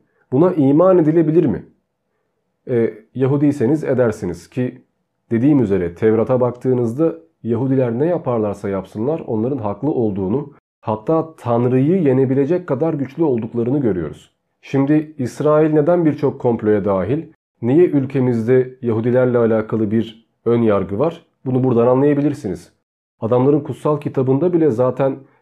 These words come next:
kendilerinden olmayan herkesi ezmeleri emrediliyor. Yahudiler sadece kendileri için çalışmalıdır, kendilerini tutmalıdır. Diğer insanlar ancak aracı olabilir, araç olabilir.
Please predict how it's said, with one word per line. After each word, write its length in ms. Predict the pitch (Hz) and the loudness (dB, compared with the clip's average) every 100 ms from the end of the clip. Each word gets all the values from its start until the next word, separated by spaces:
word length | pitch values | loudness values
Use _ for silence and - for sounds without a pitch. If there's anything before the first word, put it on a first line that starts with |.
| _ | _
kendilerinden 640 | - 117 123 135 143 143 139 | -4 0 2 2 2 2 2
olmayan 420 | 147 151 139 127 | 2 2 2 2
herkesi 580 | 123 147 147 131 160 - | -2 -4 -6 -4 -4 -2
ezmeleri 460 | 113 113 120 135 | -2 0 0 0
emrediliyor. 760 | 151 110 98 87 85 80 71 - _ _ _ - | 0 -2 -2 -4 -6 -10 -10 -16 _ _ _ -6
Yahudiler 560 | 107 113 123 135 185 | 0 0 0 0 0
sadece 580 | 185 175 151 156 156 185 | -2 -2 -2 0 0 -2
kendileri 520 | 180 135 139 151 170 | 0 0 2 2 2
için 240 | 196 - 120 | 0 -2 -4
çalışmalıdır, 800 | - 101 - 101 101 156 - - _ _ _ | -2 -4 -4 -2 -2 -2 -4 -16 _ _ _
kendilerini 580 | - 120 127 139 151 185 | -4 0 0 2 2 2
tutmalıdır. 720 | 156 - 117 98 90 - _ _ _ - | -2 -2 -2 -2 -8 -14 _ _ _ 0
Diğer 240 | 143 160 | 2 4
insanlar 580 | 143 120 117 117 131 170 160 | 4 0 0 0 0 0 0
ancak 420 | 131 123 160 - | -2 0 -2 0
aracı 320 | 135 127 131 | 0 2 2
olabilir, 480 | 117 101 90 87 - | 2 0 -4 -10 -8
araç 340 | 120 127 131 - | -2 -2 -2 -4
olabilir. 640 | 113 98 90 82 82 _ | -4 -4 -4 -8 -14 _